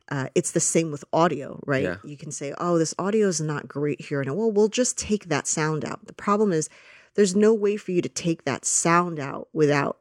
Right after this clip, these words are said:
Speaker 1: affecting the sound that you wanna keep.
Speaker 2: Mm.
Speaker 1: So the more you futz around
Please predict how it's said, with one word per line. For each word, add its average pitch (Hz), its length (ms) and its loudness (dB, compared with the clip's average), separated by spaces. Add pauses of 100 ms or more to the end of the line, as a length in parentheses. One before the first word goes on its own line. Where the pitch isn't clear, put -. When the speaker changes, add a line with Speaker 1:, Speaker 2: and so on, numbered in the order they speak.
(120)
Speaker 1:
affecting 143 920 -2 (240)
the 160 80 0
sound 170 400 2
that 156 120 -4
you 151 120 -10
wanna 147 240 -4
keep. - 400 -10 (340)
Speaker 2:
Mm. 110 140 -4
Speaker 1:
So 165 180 0
the 165 120 -2
more 190 600 0
you 196 220 -2
futz - 420 0
around 151 580 2